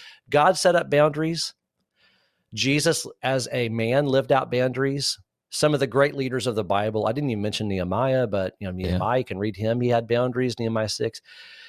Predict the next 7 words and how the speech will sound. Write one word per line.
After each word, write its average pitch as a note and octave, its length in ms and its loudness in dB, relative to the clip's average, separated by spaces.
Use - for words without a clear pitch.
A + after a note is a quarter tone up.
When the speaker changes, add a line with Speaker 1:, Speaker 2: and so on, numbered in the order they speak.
Speaker 1:
You G#2+ 120 -2
have F#2+ 280 -4
Exodus G#2+ 400 -2
eighteen A#2 340 -2
with G#2 160 -2
Moses. A2+ 640 2
Paul B2 640 6